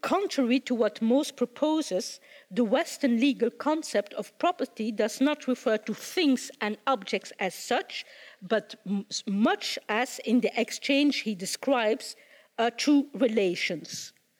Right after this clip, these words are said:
Uh, legally, property refers to the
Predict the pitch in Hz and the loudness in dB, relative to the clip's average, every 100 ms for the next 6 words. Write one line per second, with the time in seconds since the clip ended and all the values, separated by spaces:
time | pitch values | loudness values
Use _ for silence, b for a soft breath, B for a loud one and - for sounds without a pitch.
0 | _ _ _ _ b b b b b b | _ _ _ _ b b b b b b
1 | b _ 208 208 349 339 269 247 262 302 | b _ 2 6 6 6 4 4 2 0
2 | - - 330 302 - 262 220 - - 339 | -2 0 0 0 0 2 2 -2 0 2
3 | 370 - - 254 196 240 | 2 -2 0 0 2 0